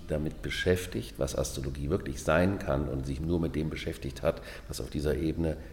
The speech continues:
lautstärker als das andere repräsentiert wurde, dann kann man nur sagen,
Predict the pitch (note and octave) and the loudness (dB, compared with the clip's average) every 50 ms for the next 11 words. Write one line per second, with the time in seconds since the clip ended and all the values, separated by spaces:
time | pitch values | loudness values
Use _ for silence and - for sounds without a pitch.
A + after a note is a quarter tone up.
0 | - - - - - - - D2 D2+ D#2+ G2+ A2+ G#2+ - - - D2+ C#2 C#2 C#2+ | -14 -14 -16 -16 -14 -6 4 8 10 12 12 12 10 4 4 6 8 8 8 6
1 | D2 C#2 B1 C#2+ C#2+ - D2+ C2+ - C2 D#2+ E2+ D#2 D2 C#2+ C#2+ D2 D2 C#2 - | 4 2 2 2 2 0 -2 -2 0 0 0 0 0 -2 -2 0 0 -2 -2 -2
2 | - C2+ C2 C#2+ C2+ C2 C#2+ G2 G#2+ G2 - - - C2 B1+ B1+ C2+ D2+ F2 - | -4 -4 -2 -2 -4 -2 2 4 4 4 2 0 -2 0 0 0 0 -2 -2 -4
3 | - - - - - - - - - - - C#2 C2 - - C#2 E2 F2 F2+ F2 | -6 -10 -12 -14 -14 -14 -14 -16 -12 -10 -8 -8 -4 -2 0 2 4 4 4 4
4 | E2+ D#2 C#2+ D2 D2 D2 D2+ D#2 D2+ D2 | 4 2 2 4 4 4 4 4 2 0